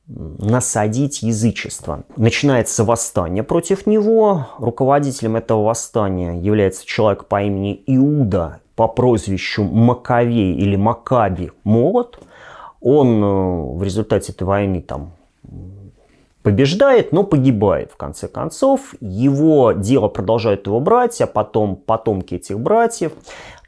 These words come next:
И вот это имя личное, вернее, не имя, а прозвище Мак-,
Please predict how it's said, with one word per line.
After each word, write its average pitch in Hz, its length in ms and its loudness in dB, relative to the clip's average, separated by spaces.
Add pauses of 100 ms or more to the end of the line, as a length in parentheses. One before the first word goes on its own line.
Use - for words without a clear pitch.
И 139 400 4 (1160)
вот 113 180 2
это 139 200 2
имя 135 420 2
личное, 110 600 -2
вернее, 107 360 0
не 120 240 4
имя, 104 200 0
а 101 200 2
прозвище 104 720 0
Мак-, 95 460 -6